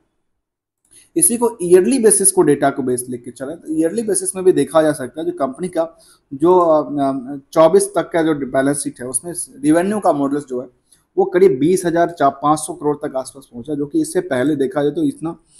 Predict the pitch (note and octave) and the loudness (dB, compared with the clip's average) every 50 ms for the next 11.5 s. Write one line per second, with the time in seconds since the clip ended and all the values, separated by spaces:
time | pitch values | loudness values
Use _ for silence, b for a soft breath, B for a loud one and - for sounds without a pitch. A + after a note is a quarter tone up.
0 | b b b _ - D3 D3 E3+ G#3 G#3 G#3+ G#3 G3+ F#3+ F#3 F#3 F3+ - G#3+ A3 | b b b _ 2 2 2 4 2 0 0 0 0 4 4 4 4 4 -2 -2
1 | - b b b b b b D3+ D#3 E3 E3+ D#3 D3 C#3 D3+ F3 F3 F3 F3 D#3+ | -4 b b b b b b 2 4 6 6 6 4 2 2 2 2 2 0 -4
2 | - F3 A3 A3 A3 F#3 F3 F3 F3+ F3+ D3+ D3 D3 D#3 D3 D3 D#3+ D3+ - C3+ | 0 2 2 2 4 2 0 2 2 2 2 2 2 0 -2 -2 -4 -6 -4 -6
3 | D3+ D3 - C3+ B2+ C3+ C#3+ D3 C#3 D3 C#3 C3 - - _ _ _ - C#3 C3+ | -6 -4 -4 -6 -4 -2 -2 -2 -2 -2 -4 -6 -10 -20 _ _ _ -12 -8 -6
4 | C3 C3 B2+ C3 - - C#3+ C#3 C#3 C#3 - D#3 C3+ C3+ C3 C3 B2+ B2+ _ _ | -6 -6 -6 -8 -8 -4 -4 -4 -4 -4 -6 -12 -8 -6 -6 -6 -6 -8 _ _
5 | _ _ _ _ _ _ C#3 C#3 C3+ C3 - D3+ C3+ B2+ B2+ B2 B2 B2 A#2+ A#2+ | _ _ _ _ _ _ -6 -4 -4 -4 -6 -10 -10 -10 -10 -10 -10 -12 -12 -12
6 | - - D#3 - _ b b b b b b b - E3+ D3 - G3+ E3+ E3 D#3+ | -12 -16 -20 -20 _ b b b b b b b -10 -8 -2 0 0 2 2 0
7 | - E3 E3 E3 D#3 E3+ D3 D#3 D#3+ E3 D3+ - D#3 D#3 D3+ - D3+ - D#3 D#3+ | 2 2 0 0 0 0 0 0 0 0 -2 -2 -4 -4 -4 -6 -8 -6 -6 -8
8 | D3+ - D#3+ D#3+ - _ _ _ _ _ _ - C#3 C#3 C#3 C#3 C3+ - - C#3+ | -8 -8 -10 -12 -12 _ _ _ _ _ _ 0 2 4 4 4 4 0 -6 -10
9 | D3 C#3 C3+ C#3 C#3+ D3 D3+ C#3+ D3 C#3+ C#3+ D3 C#3+ - C#3+ C#3 - - D3 _ | -10 -4 0 0 2 2 2 2 2 0 -2 -2 -6 -8 -8 -8 -10 -12 -14 _
10 | _ _ _ _ - - - C3+ C3 _ - C3+ C3 C3+ B2+ - C#3 C#3 C#3+ C#3 | _ _ _ _ -20 -10 -10 -10 -10 _ -8 -6 -6 -6 -8 -6 -4 -4 -4 -4
11 | C#3 C#3+ C#3+ C#3 - C3+ C3+ - - - | -4 -6 -6 -6 -4 0 0 0 0 -2